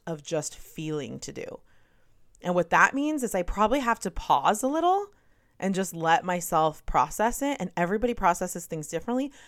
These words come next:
For me, I processed a lot of feelings in, about my pregnancy and about the slow, like, I, I, I, when I got, like, the beginning of the year of my, um, first trimester, the, the way I processed it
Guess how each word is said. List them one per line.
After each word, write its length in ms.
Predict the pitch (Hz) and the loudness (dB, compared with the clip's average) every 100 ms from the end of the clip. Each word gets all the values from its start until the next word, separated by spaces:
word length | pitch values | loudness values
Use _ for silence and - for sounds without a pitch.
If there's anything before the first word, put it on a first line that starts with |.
| - - | -20 -20
For 240 | - 208 202 | -6 -2 -2
me, 500 | 175 170 185 285 370 - - | -2 -4 -4 -4 -4 -6 -2
I 140 | 214 | 0
processed 680 | 226 233 233 254 254 - - - _ _ - | 4 4 4 2 0 -2 -14 -20 _ _ -4
a 80 | |
lot 280 | 190 175 170 | -2 2 4
of 80 | 180 | 2
feelings 640 | - 170 170 170 170 170 - | -2 -8 -6 -6 -6 -10 -10
in, 260 | 165 160 160 | -8 -8 -8
about 240 | 156 151 | 0 0
my 100 | 170 | 0
pregnancy 720 | 165 - 151 175 185 208 196 - | -2 -2 -4 -8 -8 -6 -6 -6
and 100 | 170 | -6
about 380 | 160 151 147 | -4 -4 -4
the 80 | 165 | -8
slow, 680 | 160 - - 156 160 165 165 - _ - | -8 -8 -8 -6 -4 -4 -6 -12 _ -18
like, 320 | - 165 - | -16 -16 0
I, 100 | - - | 2 4
I, 80 | 180 | 2
I, 240 | 151 175 156 - | 2 -2 -6 -18
when 200 | 175 185 | -6 -2
I 80 | 180 | 2
got, 240 | 180 - - | 2 0 -4
like, 160 | 175 | -6
the 80 | 170 | -6
beginning 240 | 170 170 170 | -8 -6 -6
of 60 | |
the 80 | 170 | -6
year 360 | 156 156 180 220 - - - _ _ _ - 160 | -6 -4 -4 -4 -10 -20 -20 _ _ _ -18 0
of 220 | 175 165 | 2 2
my, 260 | 170 156 143 | 0 -2 0
um, 380 | 131 117 90 85 | 0 0 -2 -8
first 300 | - 185 - | -4 -2 -2
trimester, 580 | 196 160 147 - 220 214 | -4 -2 -4 -2 -2 0
the, 180 | 180 151 - | -4 -8 -10
the 100 | 165 | -10
way 300 | 165 165 175 - | -4 0 2 2
I 180 | 131 | 2
processed 640 | 156 220 226 - 269 254 - | 2 2 2 2 -2 -2 -2
it 220 | 285 285 | -4 -4